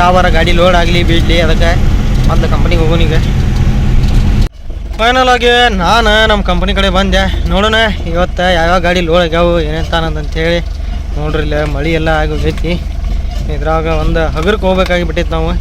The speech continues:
ಯಾಕಂದ್ರೆ ಇಲ್ಲೆಲ್ಲ ಕಲ್ಲು ಎದ್ದು ಬಿಟ್ಟಾವು, ಟೈರ್ ಕಟ್ಟಾಗತ್ತಾವು, ಒಂದು ಎರಡು ಗಾಡಿ ಟೈರ್ ಹೊಡೆದಾವು ಈಗಿನ ಸದ್ಯಕ್ಕೆ. ಕಂಪ್ನಿಗೆ ಬಂದಿದ್ಯಾ, ಪಾಳೆ ಹಾಕಿದ್ಯಾ. ನಮ್ದು ಎಷ್ಟನೇ ಪಾಳೆಪ್ಪ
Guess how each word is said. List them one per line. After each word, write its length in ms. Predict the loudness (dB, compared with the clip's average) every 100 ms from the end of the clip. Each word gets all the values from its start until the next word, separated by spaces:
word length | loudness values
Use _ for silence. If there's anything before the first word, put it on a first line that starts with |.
| -4
ಯಾಕಂದ್ರೆ 320 | -4 -4 -2 -2
ಇಲ್ಲೆಲ್ಲ 240 | -2 -2 -2 0
ಕಲ್ಲು 160 | -2 -2
ಎದ್ದು 100 | -4 -2
ಬಿಟ್ಟಾವು, 260 | -2 -2 -2 -4 -4 -4 -4 -4 -4 -4
ಟೈರ್ 260 | -4 -4 -4
ಕಟ್ಟಾಗತ್ತಾವು, 640 | -4 -4 -4 -4 -4 -4 -4 -4 -4 -4
ಒಂದು 120 | -2
ಎರಡು 140 | -2 0
ಗಾಡಿ 160 | -2 -2 -2
ಟೈರ್ 240 | 0 0 0
ಹೊಡೆದಾವು 320 | 0 0 -2
ಈಗಿನ 160 | -2 -4
ಸದ್ಯಕ್ಕೆ. 380 | -4 -2 -4 -4 -4 -4 -4 -4 -4 -4 -4 -6 -6 -6 -4 -4 -4 -2 -4 -4 -4 -4 -4 -2 -4 -4 -4 -4 -4 -6 -8 -8
ಕಂಪ್ನಿಗೆ 300 | -8 -6 -6
ಬಂದಿದ್ಯಾ, 320 | -4 -4 -4 -4
ಪಾಳೆ 180 | -4 -4
ಹಾಕಿದ್ಯಾ. 320 | -4 -4 -4 -4 -4
ನಮ್ದು 240 | -4 -4 -4
ಎಷ್ಟನೇ 200 | -4 -6 -4
ಪಾಳೆಪ್ಪ 240 | -4 -4